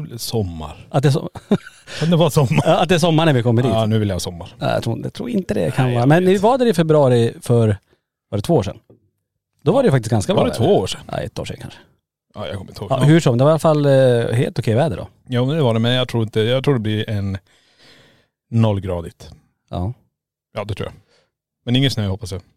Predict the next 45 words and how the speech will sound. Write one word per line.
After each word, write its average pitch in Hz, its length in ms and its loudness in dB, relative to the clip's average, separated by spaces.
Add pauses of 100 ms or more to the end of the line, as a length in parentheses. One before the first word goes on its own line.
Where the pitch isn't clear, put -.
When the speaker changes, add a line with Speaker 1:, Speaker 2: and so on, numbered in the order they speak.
(120)
Speaker 2:
Nej, 92 220 -4 (400)
regn. 95 280 -2 (520)
Speaker 1:
Ja, - 140 -16
det, - 120 -14 (260)
det 113 140 -16
får - 120 -16
vi - 60 -14
räkna 104 280 -10
med. 104 80 -8 (160)
Speaker 2:
Ja, - 180 -6
det - 100 -16
spelar 107 180 -2
ingen 101 100 2
roll. 92 80 -2
Vi 117 80 4
ska 117 100 0
Speaker 1:
Ja. 156 40 2
Speaker 2:
vara 156 80 2
inomhus, 135 400 4
vi 120 60 2
ska 107 140 0
sända 110 400 2 (500)
direkt 110 400 0
hem 104 220 0
till 104 160 -2
alla 110 240 2
er 104 60 2
som 98 160 0
tittar 98 200 -2
på 95 100 -2
det 85 60 -4
här. 90 80 -4
Så 127 100 2
missa 151 260 4
inte 131 140 2
det 113 120 4
tjugoförsta 110 320 0
februari. 98 440 0 (440)
Mer 101 160 -4
info 90 260 -4
finns 90 240 -8
ju - 40 -8
på 67 240 -8
laxton 95 360 -4
punkt 202 260 0